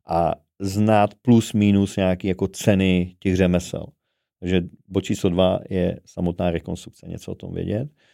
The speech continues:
Eh, bod číslo tři, vědět, eh, financování. To znamená, abych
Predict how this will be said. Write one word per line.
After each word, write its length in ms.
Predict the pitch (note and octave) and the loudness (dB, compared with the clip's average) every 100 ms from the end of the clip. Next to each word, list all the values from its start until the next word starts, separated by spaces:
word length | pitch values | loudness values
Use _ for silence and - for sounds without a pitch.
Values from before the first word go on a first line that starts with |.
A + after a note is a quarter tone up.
| _ _ _ - | _ _ _ -8
Eh, 180 | F#2 F2 | -2 2
bod 200 | G2 G2+ | 4 2
číslo 320 | - A2 B2 | 0 2 0
tři, 420 | - A2 A2 A#2+ - _ _ | 2 2 2 2 -4 _ _
vědět, 760 | F2 F#2+ G#2 G#2+ A2 A2+ A2 - | -4 4 4 6 6 4 2 -2
eh, 160 | F#2+ | 0
financování. 800 | F#2 A2 A2+ A#2 G2+ F2 D#2 C#2+ - _ _ | 2 4 4 2 2 2 2 -4 -16 _ _
To 80 | F2 | -6
znamená, 380 | F#2+ G2+ G#2+ A2 _ _ _ _ _ _ | -2 2 2 -2 _ _ _ _ _ _
abych 480 | G2 A#2+ D3 D3 - | -2 4 4 2 -6